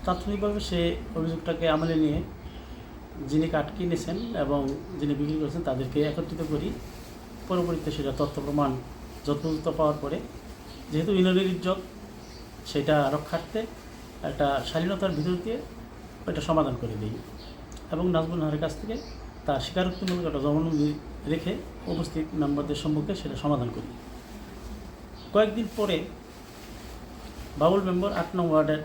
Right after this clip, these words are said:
নজরুল ইসলাম বাবুল মেম্বার সাহেবের দোকানের সামনে আমাকে একজনে ফোন দিয়ে যে রাত্রে সন্ধ্যার পরে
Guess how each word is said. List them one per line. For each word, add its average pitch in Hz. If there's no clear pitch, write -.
নজরুল 160
ইসলাম 151
বাবুল 156
মেম্বার 147
সাহেবের 151
দোকানের 175
সামনে 160
আমাকে 160
একজনে 160
ফোন 156
দিয়ে 170
যে 147
রাত্রে 160
সন্ধ্যার 160
পরে 160